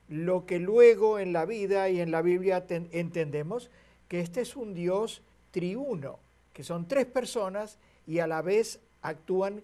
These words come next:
como una, están totalmente de acuerdo.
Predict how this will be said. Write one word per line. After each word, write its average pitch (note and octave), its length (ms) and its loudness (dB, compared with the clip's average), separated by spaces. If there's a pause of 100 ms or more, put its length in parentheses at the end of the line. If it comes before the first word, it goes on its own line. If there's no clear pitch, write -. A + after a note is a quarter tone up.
como F3 340 -2
una, E3 440 -6
están D#3+ 300 -10
totalmente D3+ 580 -8
de C#3 80 -8
acuerdo. - 560 -10